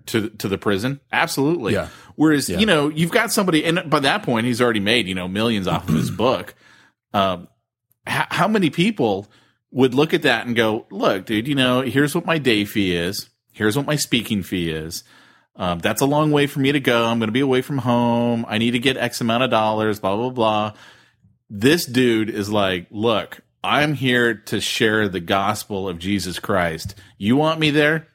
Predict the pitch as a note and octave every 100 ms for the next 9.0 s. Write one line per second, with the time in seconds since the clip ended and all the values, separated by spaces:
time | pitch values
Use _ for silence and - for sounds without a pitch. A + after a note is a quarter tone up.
0 | _ G#2+ G#2 F#2 D#2+ - - _ _ _
1 | _ _ G2 F#2+ E2+ D2+ _ _ A2+ G#2+
2 | G#2 G2 G2+ G2+ F#2 F2+ G2+ A2 C3+ D#3
3 | D#3 A#2 - - C3+ D#3 F3 D3 - G2+
4 | F2+ - - _ _ _ _ _ _ -
5 | - A2+ C#3 F3 E3 D3 C#3+ B2+ A#2 G#2+
6 | - A2 G2+ F#2+ F2 - _ _ _ _
7 | _ G#2+ A2+ G#2 B2 A#2+ A2+ G2+ - A#2
8 | A2 C3+ B2+ A#2+ G#2 G#2 G#2 F2 - -